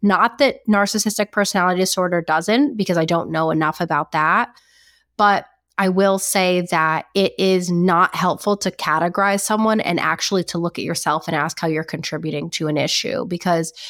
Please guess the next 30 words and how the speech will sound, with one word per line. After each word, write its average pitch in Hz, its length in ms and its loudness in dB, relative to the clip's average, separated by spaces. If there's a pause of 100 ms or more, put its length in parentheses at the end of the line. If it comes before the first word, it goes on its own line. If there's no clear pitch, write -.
(100)
for 202 120 0
people 226 280 0
with 226 180 0
borderline 196 380 2
personality 175 500 -2
disorder, 165 500 -4
the 196 200 0
treatment 285 920 2 (360)
is 214 160 2
actually 196 400 2
not 180 420 2
medication. 190 1080 0 (200)
The 202 80 2
treatment 202 680 2
is 220 140 -2
compassion 170 600 -2
and 151 180 -4
empathy. - 680 -10
So 190 160 -2
people 240 320 0
that 196 160 0
graduate 185 680 2
from 165 200 -4
B 180 160 -2
P - 180 -2
D, 165 320 0
if 202 140 -2
they 170 160 0
are 170 80 0
diagnosed, 165 920 -2